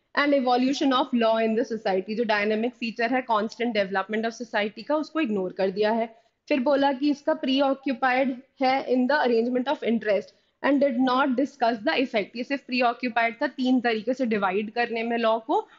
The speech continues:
और उनका इफेक्ट क्या होगा या उनका एग्जीक्यूशन कैसे होगा सोसाइटी में, उसके बारे में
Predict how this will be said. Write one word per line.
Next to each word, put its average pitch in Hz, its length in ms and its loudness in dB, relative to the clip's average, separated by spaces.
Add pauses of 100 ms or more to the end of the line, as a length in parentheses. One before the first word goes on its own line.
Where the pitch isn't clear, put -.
(160)
और 277 180 0
उनका 285 260 2
इफेक्ट 247 500 -2
क्या 277 140 0
होगा 262 260 0
या 302 220 2
उनका 240 260 -2
एग्जीक्यूशन 220 560 -4
कैसे 220 280 -4
होगा 208 160 -4
सोसाइटी 202 480 -6
में, 330 100 2
उसके 320 180 -4
बारे 196 300 -2
में 294 200 -2